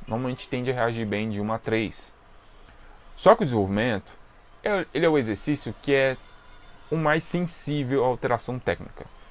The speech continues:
Quem já fez um desenvolvimento pesado sabe que quando sai, a barra sai um pouquinho do lugar de onde deveria ir, é difícil completar.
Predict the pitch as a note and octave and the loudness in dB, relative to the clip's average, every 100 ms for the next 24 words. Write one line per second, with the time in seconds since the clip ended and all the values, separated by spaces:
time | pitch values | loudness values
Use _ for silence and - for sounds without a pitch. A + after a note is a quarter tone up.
0 | - - F3+ F#3 G#2 - F#2+ F#2+ F#2 F2+ | -16 -8 0 2 2 0 -2 -2 -4 -4
1 | F#2 F2 - F2 A#2+ A#2+ C3+ - C3+ - | -6 -6 -6 2 2 4 0 -2 -6 -4
2 | G#3 D#3+ - - - - A3 - - D#3 | -4 -6 -12 -18 -6 -2 -2 -6 8 10
3 | E3+ G3+ G#3+ B3+ F#3+ - G#3+ E4 E4+ E3 | 10 10 6 6 2 2 0 2 4 8
4 | B2+ C#3 - - - - - - E3+ E3 | 8 8 2 -14 -20 -20 -20 -4 0 2
5 | D#3 D3+ D3 C#3 F#3 - - - - - | 4 4 4 2 0 -6 -18 -20 -20 -20
6 | - - G#2 - A#2+ - B2+ C3+ - F#2+ | -14 -8 -8 -6 -8 -6 -4 -4 2 2
7 | - | 2